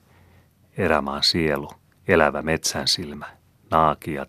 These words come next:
tiiraili joka kannonkolosta. Jokaisesta pökkelöstä, tervasjurrikasta ja koivuntohelosta tuijotti hänen oma haltiaisensa,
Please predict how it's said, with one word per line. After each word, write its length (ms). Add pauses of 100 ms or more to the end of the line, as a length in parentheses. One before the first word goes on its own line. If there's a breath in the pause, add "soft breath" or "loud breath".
tiiraili 600
joka 340
kannonkolosta. 1000 (1160 loud breath)
Jokaisesta 640
pökkelöstä, 840 (180)
tervasjurrikasta 1120
ja 140
koivuntohelosta 1000
tuijotti 500
hänen 320
oma 220
haltiaisensa, 1000